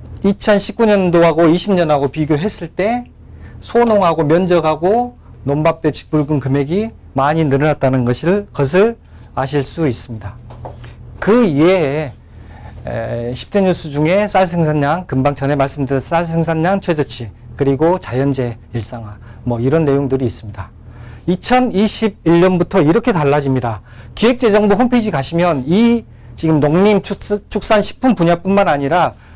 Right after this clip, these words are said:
모든 분야에 대해서 이천이십일 년부터 달라지는 내용들이 나와 있고요. 참조하시기 바랍니다. 전년하고 비교해서 막 체감상 크게 느껴지는 부분은 없습니다.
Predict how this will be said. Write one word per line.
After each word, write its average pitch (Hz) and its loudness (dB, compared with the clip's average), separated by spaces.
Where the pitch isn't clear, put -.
모든 196 4
분야에 156 2
대해서 151 0
이천이십일 156 0
년부터 151 -2
달라지는 147 0
내용들이 143 2
나와 127 2
있고요. 143 -6
참조하시기 190 -4
바랍니다. 120 -8
전년하고 226 4
비교해서 175 2
막 147 -2
체감상 196 2
크게 - -4
느껴지는 185 2
부분은 151 0
없습니다. 143 -2